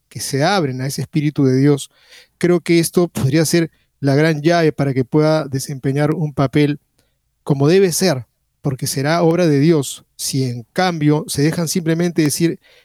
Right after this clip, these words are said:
"Levantamos la bandera, ahora por fin los progresistas hemos llegado al poder y haremos y desharemos según nos parezca porque tenemos la llave",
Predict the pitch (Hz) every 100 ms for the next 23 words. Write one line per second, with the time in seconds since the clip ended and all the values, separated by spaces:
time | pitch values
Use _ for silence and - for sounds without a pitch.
0 | _ 151 143 139 135 202 190 170 156 139
1 | 139 175 208 170 147 170 180 160 135 -
2 | 233 226 147 143 - 135 135 127 165 -
3 | 135 156 165 147 135 156 160 151 135 -
4 | 143 175 143 143 156 156 151 131 - 131
5 | 151 156 - 127 135 151 156 - 131 143
6 | - 139 127 127 127 135 147 151 135 131
7 | 151 147 165